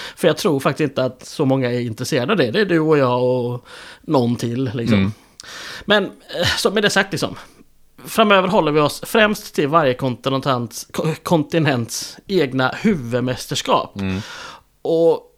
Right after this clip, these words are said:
Speaker 1: kanske går vi inte ens riktigt lika djupt in i dem som vi gjort tidigare. Vi kommer penetrera dem skapligt och, mm, ja, så här.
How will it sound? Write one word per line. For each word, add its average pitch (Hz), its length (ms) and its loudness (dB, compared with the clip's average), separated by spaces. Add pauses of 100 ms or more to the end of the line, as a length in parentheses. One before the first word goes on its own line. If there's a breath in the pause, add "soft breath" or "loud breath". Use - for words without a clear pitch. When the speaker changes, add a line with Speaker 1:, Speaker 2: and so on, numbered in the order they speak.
(180)
Speaker 1:
kanske 202 320 0
går 165 160 4
vi 170 60 8
inte 170 180 2
ens - 300 -2 (160)
riktigt 175 280 -2
lika 156 180 0
djupt 135 420 -2
in 127 220 -2
i 127 40 -4
dem 180 420 2
som 190 160 -4
vi 170 80 0
gjort 123 100 -4
tidigare. 117 480 -2 (280 loud breath)
Vi - 80 -10
kommer 160 680 4
penetrera 151 480 -2
dem 120 180 -4
skapligt 190 560 -2
och, 131 300 0
mm, 120 480 -6
ja, 135 200 -2
så - 120 -4
här. - 100 -8